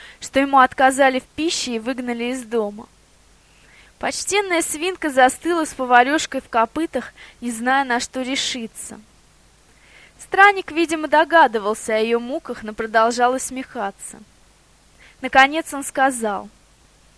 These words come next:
«Сколько можно ждать, дорогуша? Где мой обед?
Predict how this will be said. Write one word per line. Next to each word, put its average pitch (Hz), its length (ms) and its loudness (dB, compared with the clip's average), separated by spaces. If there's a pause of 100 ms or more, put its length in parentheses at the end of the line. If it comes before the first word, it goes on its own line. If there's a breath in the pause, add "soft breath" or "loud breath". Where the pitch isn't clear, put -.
(400)
«Сколько 403 480 0
можно 403 380 0
ждать, 339 400 6
дорогуша? 277 720 4 (340)
Где 285 240 2
мой 302 240 8
обед? 269 360 2